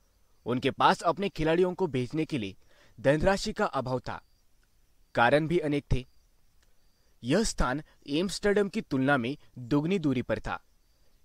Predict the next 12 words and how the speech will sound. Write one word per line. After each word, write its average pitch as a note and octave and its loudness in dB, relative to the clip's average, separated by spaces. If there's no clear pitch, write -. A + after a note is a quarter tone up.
इसीलिए C3 0
किराए C#3+ 6
पर F3 4
होने D3+ 0
वाला D#3+ 4
व्यय B2+ 0
भी A#2+ -6
अनुमानतः G3 0
दुगना C#3+ -2
होने D3 -2
वाला A2 0
था। F2+ -6